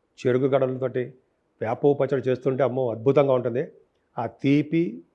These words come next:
పులుపు, వగరు, చేదు కలయిక, ఆహా, ఎంత అద్భుతంగా ఉంటుందో కదా తింటుంటే. So ఈ విధంగా మనం ఉగాది పచ్చడి తింటూ మనల్ని మనం ఈ సంవత్సరం మొత్తం కూడా ఆనందమయంగా,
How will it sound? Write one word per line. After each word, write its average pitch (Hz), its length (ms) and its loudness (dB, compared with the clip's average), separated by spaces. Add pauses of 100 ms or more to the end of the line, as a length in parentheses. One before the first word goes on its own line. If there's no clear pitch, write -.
(160)
పులుపు, 147 520 0 (220)
వగరు, 143 500 0 (240)
చేదు 135 300 2
కలయిక, 131 420 -2 (560)
ఆహా, 117 340 0 (400)
ఎంత 127 180 -2
అద్భుతంగా 139 420 0
ఉంటుందో 135 240 0
కదా 139 140 2
తింటుంటే. 143 580 -4 (280)
So 160 80 2
ఈ - 20 2
విధంగా 156 520 0 (1120)
మనం 139 300 0 (480)
ఉగాది 147 280 4
పచ్చడి 147 280 0
తింటూ 131 400 0 (460)
మనల్ని 143 400 2
మనం 139 380 0 (440)
ఈ 120 40 -2
సంవత్సరం 139 360 -2
మొత్తం 139 220 -2
కూడా 139 280 0 (400)
ఆనందమయంగా, 139 840 0